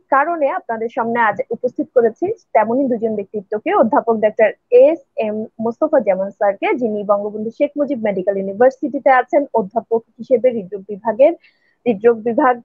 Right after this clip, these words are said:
বাতজ্বর, মেডিসিন এবং অন্যান্য অনেক বিষয়ে উনি দীর্ঘদিন ধরে কাজ করে চলেছেন, গবেষণা করছেন এবং সারা দেশের মানুষের সচেতনতার জন্য উনি একজন, আহ, বড় চিকিৎসা ব্যক্তিত্বের পাশাপাশি মিডিয়া,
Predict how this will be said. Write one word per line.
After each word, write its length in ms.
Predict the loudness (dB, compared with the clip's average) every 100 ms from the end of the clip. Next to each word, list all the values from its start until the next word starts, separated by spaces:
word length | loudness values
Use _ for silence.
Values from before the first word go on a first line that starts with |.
| _ -10
বাতজ্বর, 680 | 0 2 2 0 4 4
মেডিসিন 500 | 2 -4 -8 -4 -2
এবং 220 | -2 -2 -4
অন্যান্য 400 | -2 -2 -2 2
অনেক 360 | 2 2 0 0
বিষয়ে 360 | 0 4 4
উনি 280 | 4 0 -6 -8 -8
দীর্ঘদিন 500 | -4 0 0 0 0
ধরে 240 | 4 4 4
কাজ 280 | 2 -4 -2
করে 160 | -2 -2
চলেছেন, 400 | -2 -4 -2 -2
গবেষণা 540 | 2 0 0 -2 0 0
করছেন 400 | 0 0 0 0
এবং 220 | -2 -4
সারা 340 | -2 0 2
দেশের 340 | 0 -2 0 0
মানুষের 380 | 0 -2 -4 -2
সচেতনতার 760 | 0 0 0 0 2 0 0
জন্য 260 | 0 4 4
উনি 340 | 4 0 -6 _ _ _ -8
একজন, 480 | -8 _ 0 2 2
আহ, 280 | 0 0 2
বড় 220 | 2 2
চিকিৎসা 400 | -2 -6 -4 0
ব্যক্তিত্বের 560 | 2 2 0 -6 0 0
পাশাপাশি 440 | 0 0 0 0 -2
মিডিয়া, 300 | 0 2